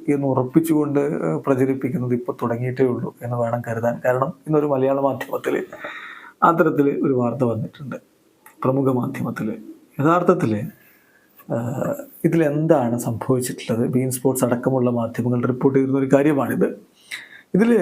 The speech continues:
ഇത്രയേ പറയുന്നുള്ളൂ, നെയ്മർ ജൂനിയർ അദ്ദേഹത്തിൻ്റെ റിക്കവറി പ്രോസസ്സിൻ്റെ ഇമ്പോർട്ടൻസ് സ്റ്റേജിലേക്ക് കടന്നു. ബാക്കിയൊക്കെ പിന്നെ അങ്ങനെ ഇമ്പോർട്ടൻസ് സ്റ്റേജിലാണെങ്കിൽ ഇപ്പോൾ അവസാന ഘട്ടത്തിലേക്ക് ആയല്ലോ,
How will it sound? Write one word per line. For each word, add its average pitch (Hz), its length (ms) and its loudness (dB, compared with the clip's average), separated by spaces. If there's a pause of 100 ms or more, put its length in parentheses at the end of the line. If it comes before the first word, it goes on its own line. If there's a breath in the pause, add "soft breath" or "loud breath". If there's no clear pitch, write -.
(200)
ഇത്രയേ 190 280 4 (100)
പറയുന്നുള്ളൂ, 160 520 4 (180)
നെയ്മർ 185 360 2 (160)
ജൂനിയർ 160 380 2
അദ്ദേഹത്തിൻ്റെ 143 580 2
റിക്കവറി 156 440 2 (120)
പ്രോസസ്സിൻ്റെ 135 680 2 (520 loud breath)
ഇമ്പോർട്ടൻസ് 254 500 4
സ്റ്റേജിലേക്ക് 139 420 2
കടന്നു. 110 280 -2 (1040)
ബാക്കിയൊക്കെ 165 600 2 (920 loud breath)
പിന്നെ 151 220 4 (280)
അങ്ങനെ 120 280 2
ഇമ്പോർട്ടൻസ് 151 400 2
സ്റ്റേജിലാണെങ്കിൽ 160 600 2
ഇപ്പോൾ 160 160 4
അവസാന 156 320 2
ഘട്ടത്തിലേക്ക് 147 420 2
ആയല്ലോ, 131 300 2